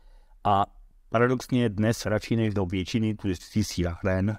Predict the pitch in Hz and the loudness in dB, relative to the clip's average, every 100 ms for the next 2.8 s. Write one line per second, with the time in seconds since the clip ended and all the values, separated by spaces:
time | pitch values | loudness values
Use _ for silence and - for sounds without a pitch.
0 | - 98 98 107 98 98 101 101 101 - | -4 -2 0 0 0 -2 0 0 -2 -4
1 | _ - - - - 90 92 104 98 98 | _ -20 -20 -18 -4 -4 0 2 4 4
2 | 98 - - - 110 101 101 117 | 2 -2 -4 0 2 2 0 -2